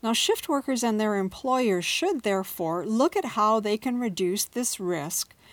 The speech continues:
by implementing strategies that reduce circadian disruption. Having best practice schedules is one such critical strategy.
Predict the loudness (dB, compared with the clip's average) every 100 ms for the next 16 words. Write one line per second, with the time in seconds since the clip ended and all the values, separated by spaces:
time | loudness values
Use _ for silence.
0 | -20 -20 -4 0 2 0 0 0 0 0
1 | -2 -2 0 0 0 -2 -4 -2 -4 -4
2 | -4 0 2 2 2 0 -2 -4 -4 -6
3 | -8 -6 -2 -2 0 0 -2 -2 -2 -4
4 | -4 -10 -10 -14 -20 _ -20 -20 -20 -20
5 | -20 0 2 4 2 0 0 -2 -2 -2
6 | -4 -4 -2 0 0 -2 -2 -4 -2 -4
7 | -4 -2 -4 -2 -2 -2 -2 -4 -6 -6
8 | -6 -6 -10 -8 -4 -2 0 -2 -6 -10
9 | -12